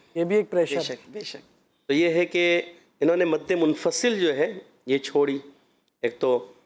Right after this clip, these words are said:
Speaker 3: غنّے کی ادائیگی بھی بعض مرتبہ چھوڑ دیتے تھے، اور پھر یتمطّا، یتمطّا آپ نے صفت استعلا کے ساتھ صفت اطباق کو بھی ادا کرنا ہے۔ تو استعلا ادا ہو رہی ہے، اطباق صحیح طریقے سے ادا نہیں ہو پا رہی۔ اچھا، جب آپ نے ملا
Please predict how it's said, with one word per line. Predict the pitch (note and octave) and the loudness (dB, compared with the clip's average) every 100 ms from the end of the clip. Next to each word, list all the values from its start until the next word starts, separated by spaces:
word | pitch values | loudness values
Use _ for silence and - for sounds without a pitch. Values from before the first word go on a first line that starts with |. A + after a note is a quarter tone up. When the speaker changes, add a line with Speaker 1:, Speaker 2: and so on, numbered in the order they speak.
| _ - | _ -4
Speaker 3:
غنّے | C#3+ E3+ F3 | 0 2 0
کی | E3+ | 0
ادائیگی | C#3 C3 C#3+ C#3+ D3+ | 0 0 0 -2 -2
بھی | D3+ D#3 | 0 0
بعض | C#3 C3+ | 0 0
مرتبہ | C3 C3+ C3+ | 0 -2 -4
چھوڑ | - - A#2 | -4 0 2
دیتے | G#2+ G2 G2+ | 2 -2 -4
تھے، | - - _ _ _ _ _ | -8 -14 _ _ _ _ _
اور | C#3 D#3 | -4 -4
پھر | - G3+ G3+ G#3 C3+ | -2 -2 0 -2 0
یتمطّا، | D3 F#3+ E3+ D3+ F#3 - - D3+ D#3 A#2+ - - _ _ _ _ - | -2 0 -2 0 -2 -6 -4 0 0 0 -4 -12 _ _ _ _ -4
یتمطّا | D3+ E3+ D3+ F#3 - - D3+ E3 F#3 - - | -2 0 0 -2 -6 -4 0 2 0 -4 -4
آپ | C#3 F#3 | -2 0
نے | |
صفت | D#3 D#3+ E3+ E3 | 0 0 0 0
استعلا | D#3+ - - C#3 C#3+ D#3 F#3 | 0 -2 -2 -2 0 -2 -2
کے | F3 | -2
ساتھ | - D3+ D#3 | -2 0 0
صفت | - B2+ | -2 -2
اطباق | C3+ C#3+ - B2 C3 D#3+ | 0 -2 -2 -2 -2 -2
کو | C#3+ | -2
بھی | A#2+ | 0
ادا | G#2+ G#2 | 2 0
کرنا | G2+ G#2 G#2 | -2 -4 -6
ہے۔ | A2+ _ _ _ _ - | -10 _ _ _ _ -4
تو | C#3 | -2
استعلا | C#3+ - D#3+ D3+ C#3+ E3+ E3+ | -2 -4 -4 -2 -2 0 0
ادا | D#3 | 0
ہو | D#3 D3 | 2 2
رہی | D#3 | 0
ہے، | |
اطباق | C#3 B2 B2 C3+ - | 0 -2 -2 -2 -2
صحیح | C3+ A#2+ | -4 -2
طریقے | A#2+ A2+ A#2 | -2 -4 -2
سے | B2+ | -2
ادا | A2 A#2+ - - | 0 -2 -4 -6
نہیں | B2 A#2 | 0 2
ہو | G2 | 2
پا | - | -2
رہی۔ | - - - - _ _ | -8 -12 -20 -20 _ _
اچھا، | - F#3+ | -4 -2
جب | A3 | 0
آپ | A3+ A#3 | 0 0
نے | |
ملا | G3+ C#3 B2+ | 0 2 0